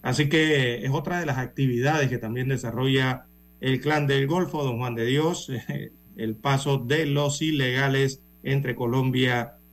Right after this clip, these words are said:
y Panamá. Por eso es que cuando los migrantes llegan a Panamá, don Juan de Dios, las familias,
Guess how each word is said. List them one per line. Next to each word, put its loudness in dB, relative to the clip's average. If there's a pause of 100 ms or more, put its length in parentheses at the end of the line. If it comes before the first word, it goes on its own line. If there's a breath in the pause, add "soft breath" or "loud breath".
(100)
y 2
Panamá. 0 (960)
Por -10
eso -6
es -4
que 0
cuando -4
los 0
migrantes 0
llegan 4
a 0
Panamá, -2
don 0
Juan 0
de 0
Dios, 0
las -2
familias, -2